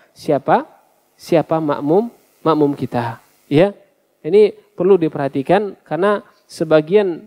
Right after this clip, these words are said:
orang yang suaranya bagus, banyak hafalannya, lupa terkadang fikih dalam menjadi,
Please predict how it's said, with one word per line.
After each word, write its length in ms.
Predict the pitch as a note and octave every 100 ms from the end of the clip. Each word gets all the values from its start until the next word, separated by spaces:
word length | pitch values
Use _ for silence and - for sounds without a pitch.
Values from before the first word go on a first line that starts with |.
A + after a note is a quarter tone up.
| -
orang 260 | - E3 E3+
yang 140 | D#3 D3 D#3+ -
suaranya 560 | - F3 F#3+ G#3 F3
bagus, 840 | D3 C#3 D#3 E3+ D#3 D3 C#3 - - -
banyak 320 | D#3+ G#3+ G#3+
hafalannya, 960 | - F3 - E3 D3+ D#3+ F3 E3+ D#3+ - _ _ -
lupa 400 | G#3 B3+ - D#3+ D3
terkadang 560 | D#3 D3 D#3 G3 A3+ _ _ _ _
fikih 400 | - F3 - G3
dalam 240 | E3 D3+ D#3+
menjadi, 560 | D3 C#3 C#3 F3+ C4+